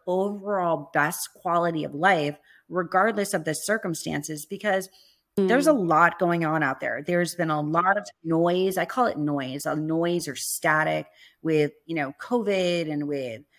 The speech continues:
Speaker 1: elections and with this and with that. And we can go on and on and on, you know, and then also people have been experiencing real life at the same time, whether it's loss of income or loss of family members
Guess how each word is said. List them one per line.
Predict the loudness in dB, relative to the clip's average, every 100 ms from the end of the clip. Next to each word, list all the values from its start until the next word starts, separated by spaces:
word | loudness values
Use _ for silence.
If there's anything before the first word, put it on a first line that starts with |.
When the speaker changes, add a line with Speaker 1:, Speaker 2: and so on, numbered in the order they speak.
| -4
Speaker 1:
elections | 0 0 0 -2 0 0 -2 -4
and | -6
with | -2
this | 0 0 0
and | -2
with | 0
that. | 0 0
And | -4
we |
can | -6 -2
go | -2 0
on | 0 2
and | 2 2
on | 2
and | 0 0
on, | 0 -2 -4 -10 _
you | 2
know, | 4
and | 4 2
then | 0 -2 -6 _
also | 0 0 0 0 -2 -4 _ _ _ _ _ _
people | -4 0 2 2
have | 2 0 0
been | -2
experiencing | -2 -6 -4 -2 0 0 0 -2 -2 -4
real | 0 0 2
life | 2 0 -2
at | -6
the |
same | -6 -2 -2
time, | -2 -2 0 -2 -4 -14 _ _
whether | 0 2
it's | 0 -2
loss | 0 2 2 0
of | -2
income | -2 -2 -4 -2 0 0
or | -2
loss | -2 -2 -4
of | -10 -2
family | 0 0 0
members | 0 4 4 2 -4